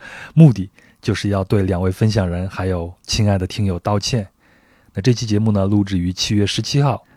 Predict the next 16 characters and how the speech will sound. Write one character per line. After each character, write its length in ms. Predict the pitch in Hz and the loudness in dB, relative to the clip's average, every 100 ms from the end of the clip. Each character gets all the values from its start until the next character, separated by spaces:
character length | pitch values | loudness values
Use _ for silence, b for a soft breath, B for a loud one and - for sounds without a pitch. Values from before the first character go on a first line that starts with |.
| b | b
当 180 | 123 127 | 4 4
时 160 | 117 | 2
呢， 160 | 110 110 95 | 2 0 0
我 100 | 92 | 2
临 180 | 98 | 2
时 200 | 117 - | 2 0
用 180 | 107 107 | 0 2
了 80 | 98 | 0
一 100 | 87 | -2
个 300 | - 104 95 | -2 0 0
新 300 | - - 170 | 0 4 6
的 60 | 131 | 6
录 180 | 98 95 | 2 0
音 100 | 92 | 0
器 160 | - | -4
材， 320 | 95 85 82 | -8 -12 -14